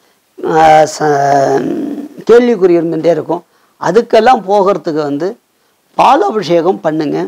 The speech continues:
செவ்வாய்க்கிழமை, ஞாயிற்றுக்கிழமையில நல்ல இலுப்ப எண்ணெய்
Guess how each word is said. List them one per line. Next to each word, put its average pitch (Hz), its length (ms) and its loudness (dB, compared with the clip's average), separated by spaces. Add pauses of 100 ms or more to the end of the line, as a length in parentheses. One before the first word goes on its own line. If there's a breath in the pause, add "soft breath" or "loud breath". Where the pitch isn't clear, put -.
(720)
செவ்வாய்க்கிழமை, 233 1000 2 (160)
ஞாயிற்றுக்கிழமையில 190 1000 0 (1600)
நல்ல 240 480 2
இலுப்ப 254 480 2
எண்ணெய் 175 320 0